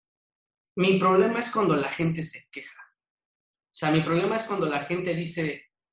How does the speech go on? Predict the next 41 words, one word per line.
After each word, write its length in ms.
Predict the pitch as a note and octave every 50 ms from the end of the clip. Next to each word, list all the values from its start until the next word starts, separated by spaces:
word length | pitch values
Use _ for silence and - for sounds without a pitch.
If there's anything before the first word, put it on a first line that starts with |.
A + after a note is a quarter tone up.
| _ _ _
"Quiero 340 | - - G3+ A#3 A3 A3+ A3+
una 260 | A#3 A3+ A3+ G#3 G3+ -
casa, 460 | G#3 - - - C3+ - - - _ _ _ _ _ _ _ -
quiero 240 | - G3 G#3 G3+ G#3
una 180 | G#3 G3 F#3
familia, 460 | F3+ D#3 D#3+ E3 E3 C#3+ A#2 - - - _ _
quiero 240 | - - G#3 G#3 G#3
levantar 400 | G3 F3+ D#3 D3+ C#3+ - D#3+ E3+
mi 80 | E3+ D#3+
empresa", 540 | D#3 D3 - E3+ E3+ D#3+ C#3+ A#2 - - _ _ _ _ _
y 200 | - E3 D#3+ -
todo 220 | - F#3+ F#3+ - -
el 60 | E3+
día 180 | E3+ D#3+ E3 E3+
está 160 | E3+ - C3
viendo 260 | C3 C3 C3 C3 C#3
Netflix. 580 | C#3+ C#3 B2+ B2+ B2+ - - - - - _ _ _ _ _ _ _ _ _ _ _ _ _ _ -
¿Sí 140 | - - D3
me 60 | D3
explicó? 600 | D3 C#3+ C3+ B2+ C#3 D#3+ A#2+ B2 - - _ _ _ _ -
Ahí 300 | - F3+ G#3 A#3+ C#4+ C#4+
tu 120 | C#4+ D#4 -
felicidad 640 | C4 F#3 E3 D#3+ E3 E3+ D#3 E3+ F#3+ - - - - - _ _ _ _ _ _ _ _
está 320 | - E3+ E3+ - - A#3+ B3
nula. 560 | B3 C4 C4+ B3+ G3+ D3 - - - - _ _ _ _ _ _ _ _ _ _ _ _ _ _ _ _ _ _ _ -
¿Ok? 180 | C#3+ C3+ - D#3 F3+ B3+ D4 C#4+ - - _ _ _ _ _ _
Y 140 | - F3 F#3
no 160 | G3 G#3 A#3 B3+
es 80 | B3+ -
porque 640 | - C4+ C4 B3 - - F3 E3 D#3+ D3+ D#3 D#3 D#3
hayas 320 | E3 F3+ G3 G#3 G#3+ - -
conseguido 460 | E3+ E3 D#3+ - D#3+ F3 G3 G3 F#3+
o 60 | E3+ E3
no 100 | E3 F3+
hayas 200 | F#3 F#3+ - -
conseguido, 440 | D#3+ D3+ - - D#3 E3 G3 F#3 E3+
es 100 | F3 -
simplemente 500 | - G3+ G3 G3 G3 F#3+ G3 G3 G3 - -
porque 300 | - D3 C#3+ - C#3+ -
tus 200 | - D3 - - -
acciones 720 | - - - - E3+ F3+ F3+ G#3 B3+ C#4 - - - _